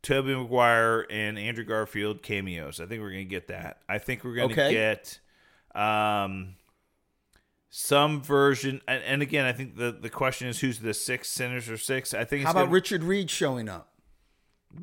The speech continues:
Speaker 1: Or Reed Richards?
Speaker 2: <laughs> I did, I did it again.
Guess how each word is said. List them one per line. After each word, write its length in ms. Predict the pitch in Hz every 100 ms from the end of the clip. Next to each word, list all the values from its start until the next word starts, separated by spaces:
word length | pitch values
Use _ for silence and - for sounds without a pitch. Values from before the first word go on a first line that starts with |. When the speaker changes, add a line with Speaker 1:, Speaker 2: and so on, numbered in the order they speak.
| - _
Speaker 1:
Or 180 | 107 110
Reed 240 | 110 117
Richards? 500 | 113 117 120 139 - - _ _
Speaker 2:
<laughs> 220 | - 107
I 420 | 147 135 120 120
did, 240 | 151 135 - - -
I 60 | 151
did 220 | 117 139
it 80 | 156
again. 520 | 175 359 339 285 254